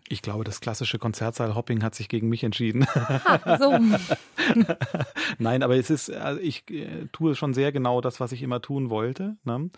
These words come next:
Speaker 1: Ähm, ich, äh, reise genug, äh, ich spiele die Musik, die ich machen möchte, ich, mm, spiele in den Kontexten, in denen ich, denen ich, äh, äh, sie zeigen möchte und mich interessieren,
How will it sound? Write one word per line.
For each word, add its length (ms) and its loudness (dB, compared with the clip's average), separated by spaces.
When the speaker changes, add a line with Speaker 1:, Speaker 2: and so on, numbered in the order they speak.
Speaker 1:
Ähm, 560 0
ich, 240 -12
äh, 60 -12
reise 440 0
genug, 520 0
äh, 280 -4
ich 360 -10
spiele 320 0
die 80 -2
Musik, 340 0
die 80 -4
ich 200 -6
machen 600 -4
möchte, 300 -4
ich, 180 -6
mm, 800 -8
spiele 280 -4
in 100 0
den 120 0
Kontexten, 520 -4
in 120 0
denen 180 2
ich, 180 -8
denen 160 2
ich, 420 -4
äh, 600 -2
äh, 40 -10
sie 300 -4
zeigen 440 0
möchte 360 0
und 120 0
mich 140 0
interessieren, 640 0